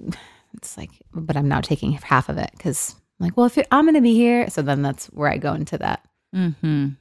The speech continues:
Speaker 1: Like, I'll take 'em. So, uh,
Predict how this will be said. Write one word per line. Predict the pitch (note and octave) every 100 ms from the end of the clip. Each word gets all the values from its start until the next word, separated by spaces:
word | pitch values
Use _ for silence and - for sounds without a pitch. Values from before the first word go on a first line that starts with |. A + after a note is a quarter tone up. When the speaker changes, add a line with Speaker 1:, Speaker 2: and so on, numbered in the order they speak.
| _ -
Speaker 1:
Like, | G3
I'll | A3+
take | F3+ D#3
'em. | D#3 - _ _ _ - _ -
So, | - C3+ C3 _ _ _ _ _ _ _ _ _ -
uh, | E3 D#3 C#3